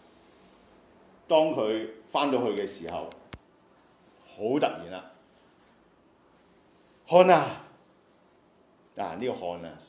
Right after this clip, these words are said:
所以即係聖經裏邊咧，好多時我哋都會見到看啊。看咧係叫我哋特別睇呢一個，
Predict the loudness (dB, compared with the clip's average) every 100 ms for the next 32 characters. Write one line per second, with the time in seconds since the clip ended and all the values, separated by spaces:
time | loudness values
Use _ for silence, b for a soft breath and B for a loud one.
0 | 0 4 4 2 2 0 0 -2 0 2
1 | 0 0 -4 -2 -2 -4 -6 -10 -10 -8
2 | -6 -6 -6 -8 -10 -8 -12 -12 -20 b
3 | b -2 2 2 2 -2 -6 -10 -10 -8
4 | -6 -4 -4 -6 -10 -12 -18 -14 -10 -8
5 | -6 -6 -6 -8 -8